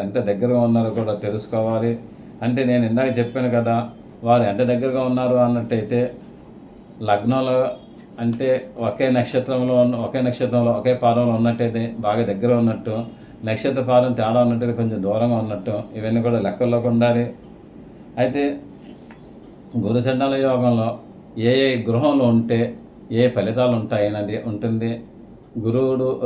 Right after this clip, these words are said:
రాహువు కూడా ఒకటే ఇల్లు అంటే జన్మ లగ్నాత్తు కూడా లగ్నంలో కానీ ఉన్నట్టయితే మొదటి ఇంట్లో సంభవిస్తే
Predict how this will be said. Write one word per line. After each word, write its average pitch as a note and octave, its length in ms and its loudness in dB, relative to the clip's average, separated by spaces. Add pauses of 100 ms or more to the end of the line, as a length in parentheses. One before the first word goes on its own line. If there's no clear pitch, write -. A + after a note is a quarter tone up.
రాహువు A#2+ 440 2
కూడా A#2 180 2 (520)
ఒకటే B2 320 -2
ఇల్లు A#2 180 2 (140)
అంటే A2+ 180 -4 (440)
జన్మ A2 240 0 (120)
లగ్నాత్తు B2 420 -2
కూడా A2+ 260 -2 (220)
లగ్నంలో A#2+ 460 -2
కానీ A#2 200 2
ఉన్నట్టయితే A2+ 520 -4 (220)
మొదటి A2+ 320 -2
ఇంట్లో A#2+ 180 2 (100)
సంభవిస్తే A2+ 520 -2